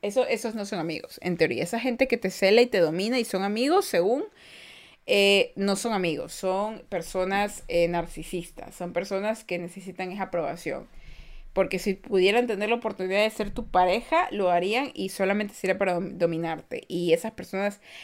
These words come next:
esas necesitan mucho apoyo psicológico, porque están un poquito como que desequilibradas. Nos vamos al punto número dos, los mejores amigos caducan, pero se pueden renovar. Esta es belleza mayonesa.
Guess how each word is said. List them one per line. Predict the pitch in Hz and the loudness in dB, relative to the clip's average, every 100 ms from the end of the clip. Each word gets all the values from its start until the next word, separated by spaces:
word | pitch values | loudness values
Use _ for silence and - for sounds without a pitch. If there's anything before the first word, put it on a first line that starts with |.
| - | -6
esas | - 233 269 254 | 6 8 8 4
necesitan | 226 202 202 190 | 0 0 0 0
mucho | 190 202 220 | 0 -2 -2
apoyo | - 160 156 | -2 -2 -4
psicológico, | 170 165 - 175 190 - - - | -6 -8 -10 -10 -16 -20 -20 -4
porque | 170 170 | -4 -4
están | 170 180 185 - - | -10 -8 -8 -10 -16
un | 175 | -12
poquito | 175 175 156 | -12 -10 -10
como | 160 - | -10 -10
que | - | -14
desequilibradas. | - 180 - 175 160 - - - - _ _ - _ - - - _ - _ - | -12 -12 -12 -12 -8 -6 -6 -8 -16 _ _ -20 _ -20 -20 -20 _ -20 _ -6
Nos | 240 262 | 4 8
vamos | 320 330 | 10 8
al | |
punto | 320 302 302 | 6 4 4
número | 285 262 | 6 10
dos, | 262 359 415 - | 12 12 10 2
los | 226 | 4
mejores | 226 226 247 | 4 6 8
amigos | 240 262 262 254 - | 8 6 6 4 6
caducan, | 226 240 262 311 330 | 6 6 6 6 6
pero | 262 208 | 6 4
se | 202 190 | 2 -2
pueden | 208 214 240 240 | 0 2 2 0
renovar. | 214 202 196 170 160 113 - - | 0 2 2 2 2 0 -2 2
Esta | 277 320 - - 320 311 | 8 8 8 4 4 6
es | 247 254 | 4 6
belleza | 247 214 220 226 277 | 6 6 2 2 0
mayonesa. | 254 180 160 160 170 - | 0 2 2 0 -8 -14